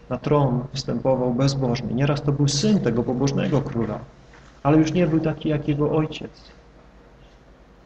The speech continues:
I tak jak do tej pory cieszyli się religijną wolnością, tak jak do tej pory mogli sprawować służbę w świątyni, tak jak do tej pory nie było bałwanów w kraju, czy nie było to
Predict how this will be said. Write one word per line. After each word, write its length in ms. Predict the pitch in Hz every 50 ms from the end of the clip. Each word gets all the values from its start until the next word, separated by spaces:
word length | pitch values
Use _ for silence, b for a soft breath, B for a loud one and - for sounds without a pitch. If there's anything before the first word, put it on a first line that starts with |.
| - - - - - - - - - - - - - - - - - - - - - - - - - - -
I 60 | 151
tak 220 | - 151 147 147
jak 260 | 160 160 151 - - B B B B B B B - - - - - -
do 100 | - 143
tej 180 | 143 156 156 151
pory 300 | - 160 160 160 156 151
cieszyli 480 | 139 - 151 139 - - 156 147 156 139
się 240 | - - 147 139
religijną 560 | 139 143 143 139 135 143 156 156 151 147 147 139
wolnością, 760 | 135 131 131 135 143 156 151 147 - - - 156 151 147 B B B B -
tak 160 | - 139 139
jak 100 | 147 143
do 120 | 143 147
tej 180 | 143 - 143 135
pory 360 | 139 139 156 160 156 156 151
mogli 280 | 143 143 139 - 139 139
sprawować 540 | - - - 143 135 143 143 143 139 135 139
służbę 520 | - - - 156 156 156 143 - 160 156
w 100 | 143 -
świątyni, 500 | - - 156 151 - - 160 156 156 156
tak 160 | - 147 139
jak 120 | 143 135 -
do 80 | 147
tej 160 | 139 147 147
pory 280 | 143 147 151 156 156 151
nie 140 | 147 147 143
było 220 | 139 143 147 143
bałwanów 680 | 135 139 135 131 131 143 143 151 151 160 165 160 156 -
w 100 | - -
kraju, 480 | - 160 151 147 151 151 156 156 160 156 B B B
czy 300 | - - 139 135 135 135 135 135 B B B - -
nie 120 | 151 151 143
było 260 | 147 165 170 156 151
to 340 | 143 156 147 147 147 147